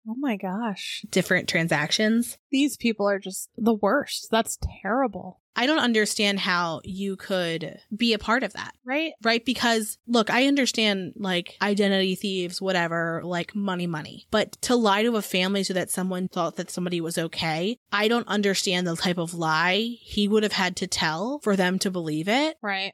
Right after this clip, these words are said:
Speaker 2: Or, like, why would you be posting pictures of a child? Right? And this was also, like, this was a mom.
Speaker 1: Right.
Speaker 2: Like, she had kids. And also, this guy clearly had no business being around children.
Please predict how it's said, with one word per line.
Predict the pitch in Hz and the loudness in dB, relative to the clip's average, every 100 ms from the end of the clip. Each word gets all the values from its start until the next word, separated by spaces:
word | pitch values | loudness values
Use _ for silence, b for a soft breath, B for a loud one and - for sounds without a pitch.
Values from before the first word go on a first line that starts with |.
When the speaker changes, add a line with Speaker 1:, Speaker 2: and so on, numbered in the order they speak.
| _ | _
Speaker 2:
Or, | 214 214 214 | 2 4 6
like, | 214 214 | 2 2
why | 196 214 | 2 2
would | 247 240 | 2 2
you | 233 | 2
be | 220 | 2
posting | 208 196 - 202 | 2 2 2 -2
pictures | 196 - 208 190 | -2 -2 -2 -2
of | 165 | -2
a | |
child? | - - 156 160 - - - | -2 0 0 -2 -6 -12 -4
Right? | 202 208 208 | 2 2 2
And | 220 | 4
this | 262 | 2
was | 294 | 2
also, | 277 220 247 | 0 2 2
like, | 214 190 - | 0 -2 -6
this | 220 | -4
was | 269 285 | -2 0
a | |
mom. | 269 180 156 247 143 - | 0 0 -2 -4 -6 -10
Speaker 1:
Right. | 233 220 214 214 - 208 | -12 -12 -12 -16 -4 0
Speaker 2:
Like, | 202 - | 0 -4
she | - - 262 | -4 0 2
had | 180 170 208 294 240 | 2 2 2 0 -2
kids. | - 190 233 107 120 - - - - _ | 0 2 2 0 -10 -10 -10 -10 -16 _
And | 214 214 | 0 4
also, | 294 - 214 165 151 - | 4 2 2 2 0 0
this | 226 220 | 0 2
guy | 233 214 | 2 0
clearly | - 190 196 196 | 0 0 2 2
had | 165 165 | 2 0
no | 160 156 | 0 -2
business | 165 165 156 | -2 -2 -4
being | - 156 147 | -4 -4 -4
around | - - | -6 -4
children. | - 120 185 156 190 | -4 -4 -6 -10 -12